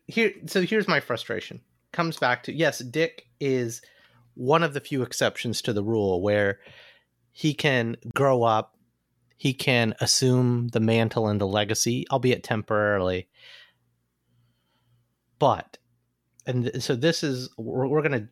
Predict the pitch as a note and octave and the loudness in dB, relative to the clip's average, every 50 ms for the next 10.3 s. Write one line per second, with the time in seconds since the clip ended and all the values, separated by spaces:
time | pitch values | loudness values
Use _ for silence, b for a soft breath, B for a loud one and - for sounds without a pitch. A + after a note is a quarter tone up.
0 | _ - D3+ C3 A#2 C#3 B2 A#2 F#2+ - A#2+ G2+ F#2+ G2 F2+ F#2 - - F2 E2+ | _ -10 -8 -4 -2 0 -2 0 0 0 -2 0 0 0 -2 -2 -4 -6 -8 -10
1 | E2 - - - G2 - - _ _ _ _ - C3 B2+ B2+ C#3 C3+ B2+ G#2+ F#2+ | -10 -10 -12 -12 -12 -12 -12 _ _ _ _ -10 -6 -4 -2 -2 -2 -2 -2 -2
2 | - C#3 C#3 C#3+ - - A#2+ A#2+ B2 A#2+ - A#2 G#2+ G2+ G2+ G2+ - - - - | -2 -2 0 0 0 0 0 2 0 0 0 -2 -4 -4 -4 -6 -12 -20 -20 -20
3 | _ _ _ _ - B2 B2 B2+ A#2+ A2+ A2+ G#2+ G2 - C3 D3 D3 - A2+ G#2 | _ _ _ _ -8 -4 -2 0 0 0 0 -2 0 2 2 2 2 0 0 0
4 | G#2 G2+ - G#2+ A2 A#2+ B2+ B2 - - - A#2+ A2+ A2+ A2+ A#2 - B2 A2+ - | 0 0 -2 -2 -2 -2 -2 -4 -4 -2 0 0 2 0 0 -2 -4 -6 -6 -6
5 | A2+ - - - A#2+ A2+ A2 G#2 G#2+ G#2+ - - A#2+ B2+ C3+ A#2 - - - - | -6 -8 -6 -4 -4 -4 -4 -4 -6 -8 -4 -4 -2 -2 -2 -2 -4 -6 -10 -12
6 | D#2 - - - - G#2 G#2 A#2+ C#3+ - - B B B B B B B B B | -12 -12 -14 -12 -6 -4 -2 -2 -4 -4 -10 B B B B B B B B B
7 | B B B _ _ _ _ _ _ - - B B B B B B C3 - - | B B B _ _ _ _ _ _ -6 -4 B B B B B B -14 -16 -18
8 | _ _ _ _ _ _ _ _ _ _ b b b b b _ _ _ _ _ | _ _ _ _ _ _ _ _ _ _ b b b b b _ _ _ _ _
9 | _ _ _ _ - - b b b b b b b - A#2 A2 F3+ F3+ F3+ E3+ | _ _ _ _ -20 -20 b b b b b b b -10 -4 0 2 4 6 6
10 | D#3+ D3 C3+ C3 - | 6 4 2 0 -2